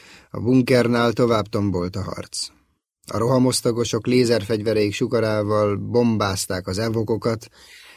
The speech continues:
míg a szőrös kis harcosok bunkókkal csépelték a birodalmi katonákat, Fatörzsekkel és indából font akadályokkal borították fel a lépegetőket, liánkötelekkel és hálócsapdákkal lasszózták meg a robogókat.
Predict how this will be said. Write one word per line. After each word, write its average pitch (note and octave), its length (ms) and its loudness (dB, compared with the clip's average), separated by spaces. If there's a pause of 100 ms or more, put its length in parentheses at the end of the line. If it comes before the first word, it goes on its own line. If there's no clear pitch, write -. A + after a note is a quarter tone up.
míg A2+ 220 -2
a A2 80 0
szőrös D3+ 460 6
kis B2+ 180 0
harcosok B2 760 2
bunkókkal B2+ 960 2
csépelték G#2+ 720 0
a G#2+ 80 2
birodalmi A#2 480 4
katonákat, A2+ 760 -2 (520)
Fatörzsekkel C3 960 2
és B2 180 0
indából A#2 640 0
font A2 280 -8
akadályokkal A2 760 -2
borították G#2 760 -6
fel A2+ 360 -2 (280)
a - 80 -6
lépegetőket, G#2+ 1080 -4 (320)
liánkötelekkel B2 1200 2
és A#2 240 -2
hálócsapdákkal G#2 1160 -2
lasszózták G2 720 -4
meg F#2+ 140 -6
a F2+ 80 -2
robogókat. F2 840 -8